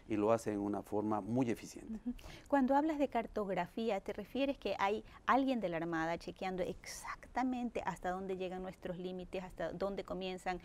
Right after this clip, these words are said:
Speaker 2: eh, no sé, tal vez cordilleras, eh, submarinas?
Speaker 1: Sí, claro. La cartografía náutica, eh, eh, engloba prácticamente, eh, mapear, tener... Eh, eh, la profundidad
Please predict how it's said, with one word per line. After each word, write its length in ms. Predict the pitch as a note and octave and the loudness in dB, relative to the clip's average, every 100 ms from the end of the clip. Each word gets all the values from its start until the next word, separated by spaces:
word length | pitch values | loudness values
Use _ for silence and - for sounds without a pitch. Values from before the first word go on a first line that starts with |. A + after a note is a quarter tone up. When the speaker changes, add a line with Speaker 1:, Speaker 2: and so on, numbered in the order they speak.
| - - - | -12 -18 -8
Speaker 2:
eh, 240 | - D#3 C#3+ D#3 | -2 0 -2 -6
no 120 | F3 | -6
sé, 140 | F3 E3+ | -2 -2
tal 180 | - D#3 | -2 -4
vez 140 | E3+ | -4
cordilleras, 880 | - E3 E3 D#3+ E3+ E3+ D#3 - - | -4 -2 -2 0 2 2 0 -2 -6
eh, 320 | E3+ D#3 C#3+ | -4 -2 -2
submarinas? 800 | - F3 E3+ F3 G3+ G3 G3+ - - - - - - - - - | -2 -2 0 0 -2 -4 -6 -8 -18 -12 -12 -12 -20 -20 -20 -18
Speaker 1:
Sí, 200 | - F#3 | 0 2
claro. 300 | - D#3+ G#2 - - - - | 6 6 6 2 -12 -18 2
La 120 | C#3+ | 4
cartografía 560 | C#3+ D#3+ F3 F3 - G3 | 6 4 6 6 6 4
náutica, 520 | G3 F#3+ F#3 F3+ E3+ | 4 2 4 4 6
eh, 560 | A#2+ A#2 G#2 G2+ F2+ E2+ - - - - | 4 6 8 8 6 2 -4 -16 -16 -10
eh, 300 | A2+ G#2 F#2+ - | -6 -4 -6 -2
engloba 580 | A2+ G#2+ D3 B2+ A2 A2+ - - - - | 2 6 8 10 8 4 -2 -20 -18 -2
prácticamente, 880 | A#2 A#2+ A2+ A2+ B2+ B2+ C3 A#2+ - | -2 0 2 4 2 4 2 2 -2
eh, 300 | A#2 G#2 G#2+ | -4 -2 2
mapear, 720 | B2 B2 C3+ C3 B2+ B2 - - - | 6 6 10 12 12 10 4 -12 0
tener... 500 | G#2 G#2+ A#2+ A#2+ - - - - | 2 6 6 4 0 -12 -20 -4
Eh, 960 | G#2 G2+ G2 F#2 F2+ F2+ F2 G#2 G#2 A#2 - - - - - | 0 2 2 0 -2 -4 -6 -10 -10 -12 -18 -20 -20 -20 -18
eh, 140 | - - - - - | -16 -18 -20 -10 0
la 180 | A#2+ | 0
profundidad 680 | - A2+ - A2 G2+ A#2+ B2+ | 2 0 2 2 6 8 6